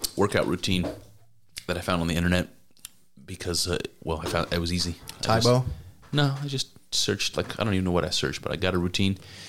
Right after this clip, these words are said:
Speaker 1: and, um, it's something that, like, it's different every day, and it do-, it doesn't repeat. Like, I was so used to doing this, workouts that would repeat, like, every week or every other week. They, I would be repeating the same shit,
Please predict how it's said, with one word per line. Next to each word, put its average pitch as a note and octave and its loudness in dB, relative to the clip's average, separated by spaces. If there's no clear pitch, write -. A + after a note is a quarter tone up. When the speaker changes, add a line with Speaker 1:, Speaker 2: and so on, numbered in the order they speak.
Speaker 1:
and, E2+ 0
um, E2 0
it's - 0
something A#2 -2
that, G2+ 0
like, F2 -4
it's - -10
different B2 0
every G#2+ 2
day, G#2 4
and F2 -4
it D#2+ -6
do-, G#2 2
it F2+ -4
doesn't B2 -2
repeat. G2+ -4
Like, E2+ -8
I A#2 -6
was B2+ 2
so - 0
used A2+ 0
to G2+ -2
doing G2 2
this, F2+ 0
workouts F#2+ 0
that - -2
would - -6
repeat, G2 -6
like, - -6
every F#2+ 0
week F#2+ -2
or E2+ -4
every F2 -2
other F2+ 0
week. F#2+ -2
They, F2+ -6
I F2 -4
would F2+ 0
be F#2 0
repeating G2 0
the F#2 0
same G2 2
shit, G2 2